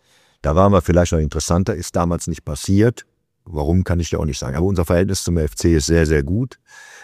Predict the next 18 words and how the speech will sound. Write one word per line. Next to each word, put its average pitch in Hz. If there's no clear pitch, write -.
Äh, 76
wir 65
hatten 87
ja 76
das 67
Freundschaftsspiel 85
vor 71
fast 76
zehntausend 73
Zuschauern 87
jetzt 78
im 69
Ende 73
Juli, 87
also 73
in 69
der 65
Vorbereitung. 87